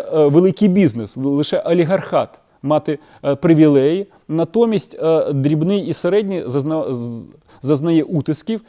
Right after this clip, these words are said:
і не секрет, скільки, е, бізнесменів звертаються, що у них забирають в той чи інший спо-, спосіб бізнес за нуль гривень, нуль копійок, е, вимагають, щоб поділилися, е, там, якимось п'ятдесят відсотків,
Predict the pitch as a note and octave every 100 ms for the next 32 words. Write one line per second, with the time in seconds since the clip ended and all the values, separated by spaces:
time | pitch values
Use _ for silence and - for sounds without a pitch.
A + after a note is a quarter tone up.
0 | - - F3 E3+ F3 F3 F3 A3+ D#3+ B2+
1 | - E3+ D#3 - C#3+ C#3 C3+ C3+ C#3+ C#3+
2 | C#3 F#3+ F#3+ C3 C3+ C#3 F#3 F#3 - C3
3 | C#3 E3+ D3+ A#2+ B2 B2 D3 F3+ E3 -
4 | _ _ _ _ - B2 D3+ - C#3+ D3+
5 | C3+ C#3+ - C#3+ B2+ - C3+ - B2+ F3
6 | F#3 B2 G#2+ G2 - A2+ B2 - - C#3
7 | C#3+ C3 F3 D3+ C#3+ C3 G3 F#3 A#2+ -
8 | _ _ _ - A#2+ A2 G#2 C3+ C3 D#3+
9 | E3 - B2 D3+ C#3 E3 A#2+ G#2+ A#2+ A2
10 | _ _ _ A#2 A2 A2+ A2+ B2 B2+ A2
11 | - A#2+ A#2+ B2+ C#3+ A#2+ B2+ E3+ D3 C3